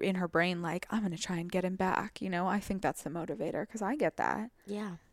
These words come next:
Speaker 1: I don't think I'd be able to, like, keep myself
Speaker 2: Or
Speaker 1: from
Speaker 2: to,
Speaker 1: seeing.
Speaker 2: like,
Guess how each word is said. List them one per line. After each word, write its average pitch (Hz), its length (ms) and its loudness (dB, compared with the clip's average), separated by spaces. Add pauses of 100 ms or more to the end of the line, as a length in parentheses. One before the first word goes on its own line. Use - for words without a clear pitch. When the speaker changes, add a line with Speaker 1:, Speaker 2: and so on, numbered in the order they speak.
(1080)
Speaker 1:
I 185 80 8
don't 214 160 8
think 196 160 4
I'd 160 140 6
be 156 100 0
able 143 200 2
to, - 120 -2
like, - 380 0 (320)
keep - 260 -6
myself 151 640 0
Speaker 2:
Or 202 120 10
Speaker 1:
from 196 60 6
Speaker 2:
to, 202 180 2
Speaker 1:
seeing. 156 280 2
Speaker 2:
like, - 140 2